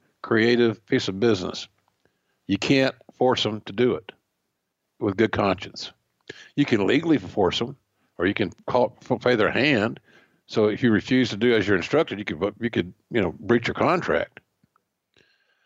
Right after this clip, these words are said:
So, uh, I didn't talk to Russo. I did talk to Jimmy Korderas, of course, to give him a big hug the next day and wanna know if, you know, you, what do you need? You know, you want some time off? You want, you know,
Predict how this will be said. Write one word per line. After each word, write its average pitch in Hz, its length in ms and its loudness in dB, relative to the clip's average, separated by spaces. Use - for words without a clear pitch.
So, 139 340 2
uh, 123 440 2
I 135 200 2
didn't 135 240 -2
talk 131 240 0
to 113 100 -6
Russo. 104 380 0
I 117 100 2
did 131 160 -2
talk 131 200 0
to 107 60 -18
Jimmy 113 200 -4
Korderas, 123 600 0
of - 60 -14
course, 101 280 -4
to - 40 -16
give 98 160 0
him 120 140 0
a 98 60 0
big 92 220 0
hug 98 200 0
the 90 80 -4
next 90 260 -2
day 98 240 2
and 95 180 -2
wanna 95 180 0
know 92 80 2
if, 92 100 0
you 120 80 2
know, 98 40 4
you, 143 220 2
what - 160 0
do 143 60 4
you 160 80 2
need? 151 400 0
You 98 60 -4
know, 98 80 0
you 107 180 2
want 107 120 0
some - 120 -4
time 82 260 0
off? 175 400 2
You 101 80 -2
want, 104 220 0
you 117 100 -2
know, 90 220 -2